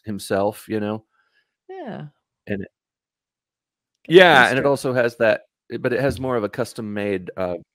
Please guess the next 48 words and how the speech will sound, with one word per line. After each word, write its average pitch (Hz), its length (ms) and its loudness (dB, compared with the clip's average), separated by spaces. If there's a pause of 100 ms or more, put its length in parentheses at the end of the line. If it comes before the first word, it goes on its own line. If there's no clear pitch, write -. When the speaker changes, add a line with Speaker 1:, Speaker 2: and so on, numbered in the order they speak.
(300)
Speaker 1:
faucet - 420 -6
handle 92 420 -8
on 87 100 -10
the 87 60 -14
bottom. 90 300 -6
Speaker 2:
Okay. 147 400 -4 (120)
Doesn't 165 200 -4
have 143 120 -2
an 139 80 -8
H 139 300 -4
on 220 80 6
it. - 40 6
Speaker 1:
But - 140 -4 (420)
these 147 220 2
parts, 127 340 2
I 117 80 4
think, 113 200 -4
were 107 120 -6 (160)
custom. 98 640 -8 (1400)
Yeah, 131 320 8
that 190 180 8
one 190 160 0
was 147 180 0
kinda, 143 280 0
I 143 80 0
think 214 180 0
they 180 100 0
made 151 220 4
it, 117 140 2
they 131 100 2
custom 139 420 -4
made 104 220 2
it - 140 0
for 101 120 -10
this 98 200 -4
film. 82 340 -10 (580)
And 113 140 0
then 120 100 2
they 113 100 0
custom 117 440 -2
Speaker 2:
Ah. - 40 -8
Speaker 1:
cut - 200 0
these 113 220 -2
things 113 460 -4
to 107 80 -12
kinda 117 440 -4
look 113 260 -2
like 110 200 -4